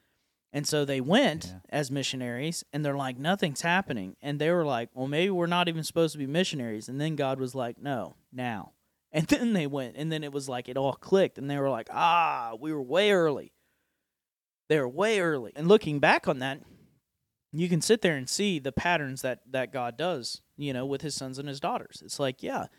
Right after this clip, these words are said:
Speaker 1: he can give you a word, and it can prepare you for where you need to go. And I, I said this on a previous podcast. I think me and Josh were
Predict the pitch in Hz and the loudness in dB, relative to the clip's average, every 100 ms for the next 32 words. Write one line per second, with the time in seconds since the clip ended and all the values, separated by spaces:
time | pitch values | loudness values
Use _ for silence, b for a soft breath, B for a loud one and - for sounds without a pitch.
0 | _ _ 170 247 180 185 170 127 160 202 | _ _ -4 -4 -4 -4 -4 0 2 2
1 | 147 139 143 123 110 - 196 185 127 127 | 0 -4 -6 -10 -6 -2 0 0 -2 -4
2 | 123 127 127 123 120 104 117 165 104 b | -4 -2 -2 -4 -8 -10 -2 0 -2 b
3 | b b b 143 143 135 131 135 - - | b b b 0 0 0 -2 -2 -4 0
4 | 180 180 185 156 131 165 165 143 120 - | 2 2 0 0 2 2 4 2 0 -6
5 | _ - 143 - 143 143 139 151 120 135 | _ 2 2 2 0 0 -2 -2 0 -2
6 | 120 139 156 - 127 117 | 2 4 2 2 -2 -2